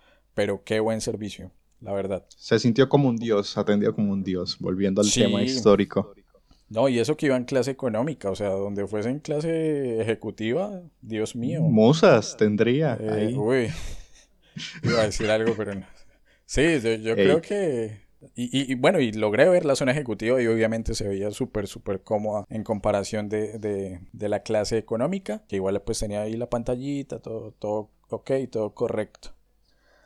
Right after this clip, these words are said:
Speaker 1: Ah,
Speaker 2: Ok.
Speaker 1: ahora bien,
Speaker 2: Ujú.
Speaker 1: prosigo. El vuelo a Atenas, digamos que la primera impresión,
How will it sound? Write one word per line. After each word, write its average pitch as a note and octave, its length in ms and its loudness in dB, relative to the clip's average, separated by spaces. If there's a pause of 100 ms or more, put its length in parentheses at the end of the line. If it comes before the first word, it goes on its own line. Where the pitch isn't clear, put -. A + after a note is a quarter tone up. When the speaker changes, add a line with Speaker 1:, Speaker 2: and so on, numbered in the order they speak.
(320)
Speaker 1:
Ah, B2+ 320 2
Speaker 2:
Ok. B2+ 160 4 (200)
Speaker 1:
ahora B2+ 240 4
bien, B2 340 -2 (320)
Speaker 2:
Ujú. A2+ 200 0
Speaker 1:
prosigo. A#2+ 520 2 (520)
El B2 140 -4
vuelo C3+ 240 0
a D3+ 40 0
Atenas, D#3 560 -6 (480)
digamos A#2+ 340 -4
que C#3 320 -2
la A#2+ 200 -2
primera B2 240 0
impresión, E3 540 -2